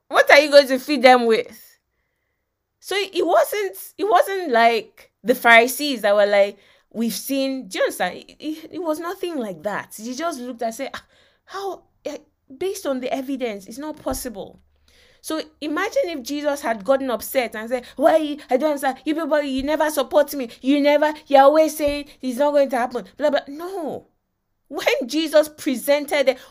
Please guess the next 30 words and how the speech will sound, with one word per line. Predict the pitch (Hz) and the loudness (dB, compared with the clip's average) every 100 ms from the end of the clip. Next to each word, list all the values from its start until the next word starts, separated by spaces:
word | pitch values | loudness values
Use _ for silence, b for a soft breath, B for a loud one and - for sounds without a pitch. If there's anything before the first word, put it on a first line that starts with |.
| B - - | B -20 -16
the, | 190 226 | -12 -10
the, | 185 185 185 - | -12 -16 -18 -16
presented | 190 240 226 285 285 269 | -10 -8 -4 -4 -2 -4
them | 247 | -4
with | 220 | -2
evidence, | 208 240 233 226 | -4 -2 -4 0
when | 311 381 | 0 0
they | 302 | 0
saw | 277 - 311 302 | -2 0 2 2
the | 240 240 233 B B B - | 2 2 0 B B B -4
basket | 185 277 302 269 226 | 0 0 0 -2 -2
starting | - 269 302 262 | 0 -2 -2 -2
to | 220 | -2
overflow, | 214 208 - 247 | -2 -4 -4 -8
did | 220 269 233 | -6 -8 0
they | 539 | -2
change | - 311 294 | 0 -6 -2
their | 226 | -2
mind? | 196 190 202 | -2 -6 -8
Yes. | 175 196 196 - - b b | -2 -2 -2 -8 -12 b b
That's | - 311 370 | 0 0 0
the | 262 | -4
difference | 190 247 262 - 170 147 196 - b b b b | 0 2 0 -2 -8 -8 -12 -20 b b b b
between | 214 - 240 226 | -10 -6 -4 -2
the | 202 | -4
naysayer | 208 214 247 285 - 226 196 190 | -2 4 4 4 -4 -2 -2 -2
and | 185 185 | -6 -6
the | 185 | -6
doubter. | 180 185 190 190 160 | -4 -4 -4 -8 -10
Once | 208 302 392 427 | -6 -4 -4 -6